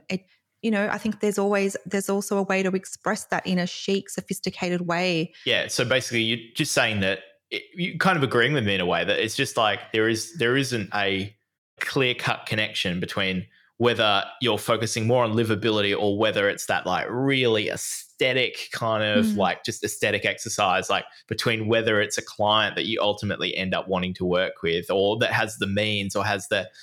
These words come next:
Speaker 2: has the savvy to be a great client or will be a great client. Like, it's more of just a-,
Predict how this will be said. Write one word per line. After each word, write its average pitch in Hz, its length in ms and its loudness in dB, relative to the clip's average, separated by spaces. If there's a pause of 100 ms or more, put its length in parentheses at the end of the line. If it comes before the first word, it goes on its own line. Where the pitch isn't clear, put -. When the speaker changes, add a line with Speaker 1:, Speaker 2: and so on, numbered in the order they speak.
(200)
Speaker 2:
has 113 200 -2
the 110 100 0
savvy 104 560 0
to - 140 -4
be 98 180 0
a 95 140 -2
great 104 340 2
client 98 380 2
or 95 100 0
will 101 160 2
be 104 80 2
a 101 60 0
great 92 180 -2
client. 92 240 0
Like, 117 120 -4
it's 131 120 -2
more 156 240 6
of 127 80 0
just - 260 -10
a-, 127 120 -4